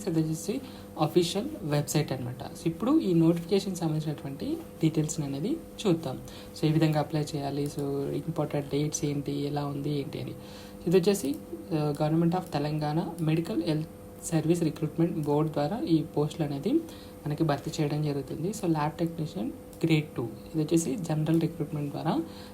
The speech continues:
చేస్తున్నారు. So వెబ్‌సైట్ వచ్చేసి ఇక్కడ ఇచ్చారు కదా, ఎంహెచ్ఎస్ఆర్బి డాట్ తెలంగాణ డాట్ జీఓవి డాట్ ఇన్. So ఈ వెబ్‌సైట్‌లో లాగిన్ అయ్యి మీరు మీ యొక్క అప్లికేషన్ ఫామ్ అనేది సబ్మిషన్ చేయాల్సి ఉంటుంది. So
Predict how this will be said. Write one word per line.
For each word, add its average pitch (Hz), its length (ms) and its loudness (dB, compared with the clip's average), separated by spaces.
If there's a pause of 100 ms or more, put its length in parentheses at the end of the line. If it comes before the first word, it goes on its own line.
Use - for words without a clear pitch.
(140)
చేస్తున్నారు. 143 440 -4 (140)
So 180 80 -2 (720)
వెబ్‌సైట్ 170 420 4
వచ్చేసి 180 280 0
ఇక్కడ 156 180 -2
ఇచ్చారు 156 300 0
కదా, 175 140 2 (920)
ఎంహెచ్ఎస్ఆర్బి 165 1080 4 (200)
డాట్ 180 260 2
తెలంగాణ 151 400 0 (100)
డాట్ 180 260 -2
జీఓవి 151 440 0
డాట్ 139 240 -2
ఇన్. - 80 -12 (400)
So - 60 0 (140)
ఈ - 20 10 (100)
వెబ్‌సైట్‌లో 170 500 6
లాగిన్ 151 320 2
అయ్యి 151 220 -2
మీరు 143 180 2 (320)
మీ 147 120 -2
యొక్క 143 160 -6
అప్లికేషన్ 160 440 -2
ఫామ్ 143 220 -4
అనేది 143 240 -6 (180)
సబ్మిషన్ 151 540 -4
చేయాల్సి 139 420 -6
ఉంటుంది. 160 320 -4 (500)
So - 60 -4